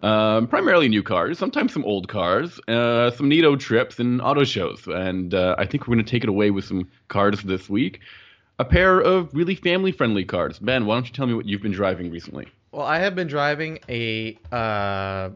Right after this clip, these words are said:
Speaker 2: actually very family-friendly twenty eighteen Chevrolet Traverse.
Speaker 1: That is a very family-friendly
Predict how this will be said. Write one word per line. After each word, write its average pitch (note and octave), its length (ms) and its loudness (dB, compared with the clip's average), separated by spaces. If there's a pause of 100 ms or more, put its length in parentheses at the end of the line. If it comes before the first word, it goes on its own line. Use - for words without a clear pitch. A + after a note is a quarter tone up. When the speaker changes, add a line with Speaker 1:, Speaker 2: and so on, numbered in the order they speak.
(120)
Speaker 2:
actually B2+ 380 -2
very C3 280 2
family-friendly C3 840 -2
twenty D#3 400 -4
eighteen D3 420 -8
Chevrolet D3+ 580 -4
Traverse. D3+ 760 -8 (420)
Speaker 1:
That A2+ 160 4
is D#3+ 200 4
a A3+ 80 6
very A#2+ 340 4
family-friendly G2 1120 -4